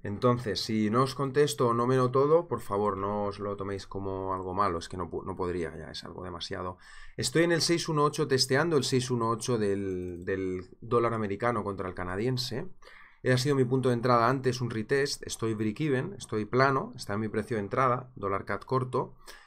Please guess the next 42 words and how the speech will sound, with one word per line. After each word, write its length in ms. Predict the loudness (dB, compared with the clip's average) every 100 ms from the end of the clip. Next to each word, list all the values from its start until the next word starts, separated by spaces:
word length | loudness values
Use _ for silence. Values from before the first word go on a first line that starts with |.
| _
Si 220 | -10 -8
se 140 | -4 0
da 120 | 2
la 100 | 4
vuelta, 540 | 4 0 2 0 0
porque 240 | -6 -6 -4
haya 160 | -4
pillado 300 | -4 -4 -4
un 60 | -6
montón 360 | -8 -6 -6 -6
de 80 |
stops, 540 | -6 -4 -4 -4 -12 -20 -20 -20 -20 -20 -18 -16 -14 -16 -10
eh, 300 | -2 0 2
podría 280 | 2 4 2
ser 160 | 2
una 120 | 0 2
operación 400 | 0 -2 -2 -2
de 80 |
reversal. 560 | -2 0 0 0 -4 -6
Es 80 | -6
decir, 260 | -6 -6
yo 140 | -4 0
no 80 | 0
me 100 | 2
voy 220 | 2 2
a 80 | 2
quedar 340 | 2 2 2
en 140 | 0
esto. 400 | 0 -2 -8 -16 -18 -20 -20 -18
Yo 140 | -8 -4
voy 120 | -4
a 20 |
estar 240 | -2 0 0
atento. 500 | 0 0 -2 -6 -10
Es 120 | -6
información, 800 | -6 -2 0 0 0 0 0 -4 -14 -20 -20 -20 _ -8
¿vale? 420 | -2 0 0 -2 -14 -8
Si 360 | -4 0 2 4
lo 120 | 4
rompe 240 | 4 4
al 80 | 6
alza, 460 | 4 4 2 0